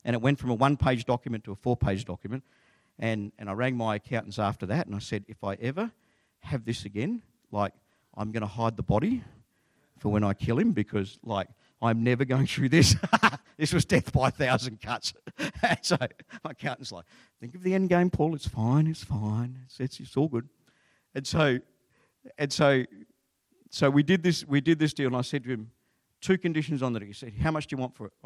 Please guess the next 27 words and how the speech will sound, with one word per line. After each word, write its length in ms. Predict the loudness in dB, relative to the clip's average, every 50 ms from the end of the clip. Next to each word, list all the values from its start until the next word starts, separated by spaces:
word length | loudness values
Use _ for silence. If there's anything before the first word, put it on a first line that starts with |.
| -18 _ _ _ -10
I 80 | -10 -8
said, 180 | -8 -6 -4
"How 80 | -4 -4
much 120 | -4 -4 -6
do 80 | -6
you 20 | -6
want 100 | -6 -6
for 80 | -8 -8
it?" 40 | -8
And 100 | -8 -8
he 0 |
said, 200 | -6 -8 -8 -8
"The 80 | -6
number." 220 | -6 -4 -6 -6 -10
I 60 | -14
said, 140 | -10 -8 -8
"I'll 60 | -6
give 160 | -4 -4 -4
you 40 | -2
the 60 | 0
number, 220 | 0 0 0 0 -2
that's 140 | -4 -6 -10
fine." 220 | -16 -18 -18 -18 _ _ _ _ _ _ _ _ _ _ _ _ _ _ _ _ _ _ _ _ _ _ _ _ _ _ _ _ -20 -20 -14
I 40 | -8
said, 220 | -2 0 0 4
"Two 120 | 4 4 6
conditions. 520 | 6 4 4 4 0 -2 -8 -10 -12 -20